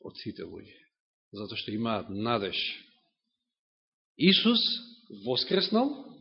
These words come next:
Исус не останал во гробот и Исус ветил дека пак ќе дојде за да не земе да бидеме таму каде што е и самиот тој. Е, сега, во првиот ден од седмицата,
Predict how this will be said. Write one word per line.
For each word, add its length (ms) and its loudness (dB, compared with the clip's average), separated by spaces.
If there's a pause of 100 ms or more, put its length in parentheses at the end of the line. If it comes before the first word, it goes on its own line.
(280)
Исус 360 0
не 120 2
останал 340 4
во 140 0
гробот 400 6 (360)
и 240 6
Исус 320 2 (120)
ветил 440 6 (580)
дека 320 -4 (140)
пак 160 0 (280)
ќе 160 0
дојде 400 2 (1300)
за 160 -2
да 120 2
не 160 2
земе 400 6
да 100 4
бидеме 340 4
таму 260 2
каде 240 -2
што 340 -6 (260)
е 80 -2
и 280 -4 (100)
самиот 460 -2
тој. 180 0 (2250)
Е, 140 12
сега, 240 12
во 180 8
првиот 340 12
ден 160 12
од 80 2
седмицата, 600 2